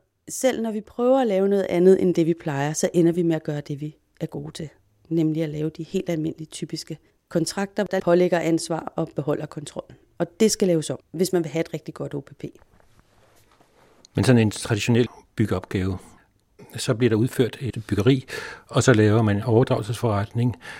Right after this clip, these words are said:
Speaker 2: og man ser så, hvad er der af fejl. Der er de her, der ikke er lavet i forhold til, øh, specifikationerne. Der er et sted, der regner ind, og så s-, siger man,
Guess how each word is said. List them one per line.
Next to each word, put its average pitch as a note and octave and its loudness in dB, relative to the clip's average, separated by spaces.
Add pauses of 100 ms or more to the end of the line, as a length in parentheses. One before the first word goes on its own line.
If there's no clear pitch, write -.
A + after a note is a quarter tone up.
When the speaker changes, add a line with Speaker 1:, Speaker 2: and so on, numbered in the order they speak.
(140)
Speaker 2:
og A#2+ 2
man A2+ 6
ser A2+ 2
så, A2 0 (120)
hvad B2 2
er F#2+ -2
der G#2+ -2
af A#2 -6
fejl. - -4 (720)
Der G#2 0
er G#2 -2
de B2 -2
her, G#2 -2 (140)
der A2+ 0
ikke G#2 -2
er G#2+ -4
lavet G2 -2
i G#2+ -2
forhold G#2 -2
til, G2 -4
øh, G2 -4
specifikationerne. C#3 0 (760)
Der A2 4
er G#2 6 (100)
et C3+ -6
sted, A2 4
der A2 4
regner G2+ 2
ind, A2+ -2 (180)
og - -4
så A#2+ -2
s-, - -10
siger G#2 -2
man, G#2+ 0